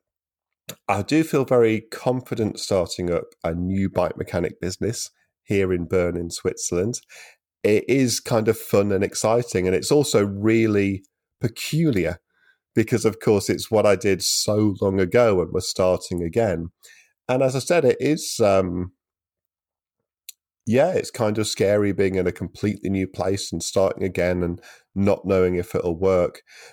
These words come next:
But I think for a lot of people, you know, even if you stayed in the same town where you grew up, nothing's that certain at the moment for any of us, is it?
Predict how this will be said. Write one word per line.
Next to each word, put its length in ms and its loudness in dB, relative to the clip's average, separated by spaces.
But 160 4
I 60 4
think 260 0
for 140 0
a 40 4
lot 200 4
of 160 -6
people, 680 0
you 140 2
know, 160 4
even 200 0
if 160 -6
you 100 -2
stayed 500 0
in 200 -4
the 80 -8
same 340 0
town 360 -2
where 100 2
you 180 -2
grew 320 0
up, 200 0
nothing's 600 2
that 220 2
certain 520 2
at 100 -12
the 80 -2
moment 480 -2
for 120 -6
any 300 2
of 160 -2
us, 400 -8
is 180 -4
it? 160 -6